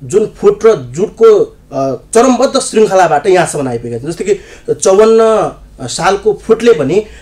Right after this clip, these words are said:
अ, कम्युनिस्टलाई नै पाखा लगाएर, अ, कङ्ग्रेसको, अ, निकै समयसम्म, अ, देशमा नेतृत्व बस्यो, होइन?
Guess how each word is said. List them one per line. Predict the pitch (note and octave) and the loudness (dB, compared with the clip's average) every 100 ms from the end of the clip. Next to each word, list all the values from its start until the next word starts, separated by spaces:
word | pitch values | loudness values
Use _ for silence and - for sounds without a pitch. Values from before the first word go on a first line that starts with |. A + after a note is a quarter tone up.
| - | -16
अ, | B2+ | -14
कम्युनिस्टलाई | - F3+ G#3 G#3+ - C#3+ C3 B2 - C3 D#3+ G#3 | -4 2 4 2 0 -4 -4 -8 -12 -2 0 2
नै | B3+ B3 - _ - | 2 0 -6 _ -6
पाखा | G3 F#3 | -4 0
लगाएर, | F3 D#3 C#3+ D#3+ | 0 0 -2 -2
अ, | F3+ F3+ _ - | -4 -4 _ -16
कङ्ग्रेसको, | - F#3+ G3 G3+ - G3 F3+ | -6 -2 0 0 -2 -4 -4
अ, | B2+ B2+ B2+ | -6 -10 -8
निकै | C3 F#3 B3+ | -6 -4 -4
समयसम्म, | - F3+ E3+ D3+ C3+ | -2 -2 -4 -4 -6
अ, | F3 F#3 - - A#2+ B2+ B2+ | -6 -8 -20 -18 -10 -8 -8
देशमा | B2 C3+ D3 E3+ E3 D#3 | -8 -6 -2 -2 -2 -2
नेतृत्व | D#3+ F3 E3 - | -2 -2 -4 -4
बस्यो, | B2 A2+ A2+ A#2+ | -4 -4 -10 -10
होइन? | B2+ | -4